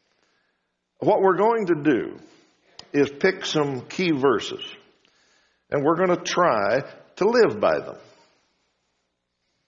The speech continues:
I-, if we picked one new verse a week, we won't pick more than one verse a week. If we picked one a week,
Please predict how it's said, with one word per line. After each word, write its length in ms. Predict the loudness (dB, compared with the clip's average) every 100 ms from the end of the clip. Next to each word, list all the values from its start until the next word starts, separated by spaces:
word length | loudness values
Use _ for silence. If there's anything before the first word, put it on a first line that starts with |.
| _ _ _
I-, 160 | -2 0
if 100 | 2
we 100 | 0
picked 440 | -2 -4 -4 -4
one 360 | -6 0 0 2
new 180 | 2 4
verse 280 | 4 2 2
a 60 |
week, 220 | 2 0
we 120 | 0 -2
won't 180 | -2
pick 160 | -2 -2
more 220 | -2 0
than 120 | 0
one 220 | 0 -2 -2
verse 260 | -6 -6
a 40 | -8
week. 260 | -8 -8
If 80 | -4
we 120 | -2
picked 260 | 0 -2 0
one 240 | 0 0
a 120 | 0 0
week, 300 | -2 -4